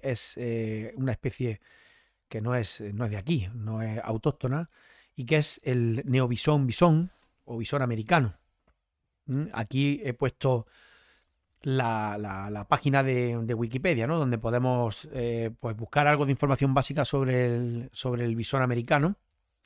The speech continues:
Como sabéis, un mamífero carnívoro de la familia de los mustélidos, ¿eh? La misma familia que engloba también, por ejemplo, pues a, a la marta, como bien dice aquí, o, por ejemplo, a la nutria,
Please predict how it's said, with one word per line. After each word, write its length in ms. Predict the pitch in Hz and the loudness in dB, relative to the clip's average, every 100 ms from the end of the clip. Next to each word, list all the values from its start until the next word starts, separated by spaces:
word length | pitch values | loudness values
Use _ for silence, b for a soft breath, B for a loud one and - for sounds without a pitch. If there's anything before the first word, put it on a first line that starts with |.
| B B B B B B B | B B B B B B B
Como 120 | 123 | -6
sabéis, 200 | 123 147 | 2 4
un 240 | 156 147 147 - | 6 4 2 2
mamífero 480 | 139 143 135 135 | 4 6 6 4
carnívoro 460 | 131 127 170 156 156 | 4 4 6 8 8
de 80 | 143 | 4
la 80 | 127 | 2
familia 300 | 127 139 131 | 0 0 0
de 40 | |
los 100 | 127 | 2
mustélidos, 800 | 113 123 - 180 165 143 196 202 - | 2 2 2 2 4 4 2 0 -8
¿eh? 300 | - 127 196 160 | -8 -4 -4 -6
La 160 | 120 | -4
misma 220 | 107 131 | 0 0
familia 680 | - 123 131 135 127 120 110 | 0 0 2 2 2 0 -4
que 140 | - 117 | -6 -6
engloba 380 | 110 123 123 117 | -2 0 0 0
también, 340 | 113 123 123 | 0 0 0
por 120 | 113 | 0
ejemplo, 180 | 120 127 | -2 -2
pues 160 | 107 98 | -4 -8
a, 80 | - | -8
a 80 | 107 | -4
la 80 | 104 | 4
marta, 500 | 139 135 - 160 175 | 4 4 2 -2 -2
como 360 | - 113 113 113 | -4 -4 -4 -4
bien 140 | 117 | -4
dice 220 | 120 107 | -4 -4
aquí, 320 | 117 - 180 240 | -4 -2 -2 -2
o, 200 | - 127 | -2 -2
por 140 | 123 | -2
ejemplo, 260 | 107 120 131 | -4 -2 0
a 40 | |
la 100 | 113 | 2
nutria, 380 | 110 165 127 87 | 4 2 2 -4